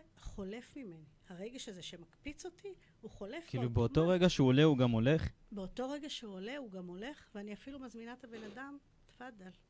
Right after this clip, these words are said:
Speaker 1: כנס."
Speaker 2: זאת אומרת,
Speaker 1: אז
Speaker 2: זה
Speaker 1: הפסדתי עשרים שניות.
Speaker 2: זה מתחיל במודעות מאוד גבוהה.
Speaker 1: זה מתחיל בתרגול.
Speaker 2: שנבע מתרגול, כן.
Speaker 1: זה מתחיל בתרגול. זה מתחיל קודם כל בזיהוי. כדי שנוכל לתרגל,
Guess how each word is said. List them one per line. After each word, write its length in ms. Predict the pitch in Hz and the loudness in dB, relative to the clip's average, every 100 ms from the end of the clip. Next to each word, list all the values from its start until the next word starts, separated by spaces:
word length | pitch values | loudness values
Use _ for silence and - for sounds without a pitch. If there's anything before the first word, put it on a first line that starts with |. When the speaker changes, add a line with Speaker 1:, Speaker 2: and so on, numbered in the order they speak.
| _ | _
Speaker 1:
כנס." 400 | - 196 180 - - - _ _ _ _ _ _ - _ | -18 -14 -14 -16 -20 -20 _ _ _ _ _ _ -20 _
Speaker 2:
זאת 160 | - - | -14 -6
אומרת, 240 | 117 143 | -2 -2
Speaker 1:
אז 60 | - | 0
Speaker 2:
זה 160 | 123 - | 0 2
Speaker 1:
הפסדתי 260 | 110 107 | 0 -2
עשרים 320 | 226 - 226 | -4 -4 -6
שניות. 580 | 226 - 202 196 170 - _ 117 | -6 -8 -10 -10 -14 -20 _ -10
Speaker 2:
זה 240 | 104 110 107 110 110 110 110 | -4 -2 0 0 0 0 0
מתחיל 440 | 110 - - 120 117 | -2 -2 -2 -2 2
במודעות 1040 | 120 123 127 127 127 127 123 120 127 147 143 | 2 4 4 2 2 2 2 4 2 0 -2
מאוד 180 | 143 | -2
גבוהה. 340 | 151 165 233 135 - _ _ _ _ | -2 0 0 0 -6 _ _ _ _
Speaker 1:
זה 160 | 175 214 | -8 -6
מתחיל 320 | 202 - 277 | -6 -6 -6
בתרגול. 260 | 320 - 208 | -4 -4 -2
Speaker 2:
שנבע 680 | - 117 120 107 120 143 165 | 0 2 2 2 2 4 4
מתרגול, 600 | 156 - 123 110 95 92 | 2 2 0 0 -2 -4
כן. 180 | - 98 | -4 -4
Speaker 1:
זה 140 | 92 | -4
מתחיל 520 | - 185 - - 294 277 | -8 -12 -12 -12 -10 -12
בתרגול. 500 | 294 269 202 185 170 _ - | -14 -14 -14 -16 -16 _ -12
זה 140 | 202 | -10
מתחיל 280 | 240 - 370 | -8 -8 -10
קודם 180 | 330 311 | -10 -10
כל 120 | 349 | -10
בזיהוי. 580 | 208 165 170 180 170 147 - - _ - - - - - _ _ _ _ | -10 -8 -8 -8 -10 -12 -18 -20 _ -20 -18 -18 -20 -20 _ _ _ _
כדי 160 | - 247 | -10 -8
שנוכל 380 | 285 262 - 226 | -8 -10 -10 -10
לתרגל, 600 | 226 - 175 170 208 | -12 -14 -14 -12 -12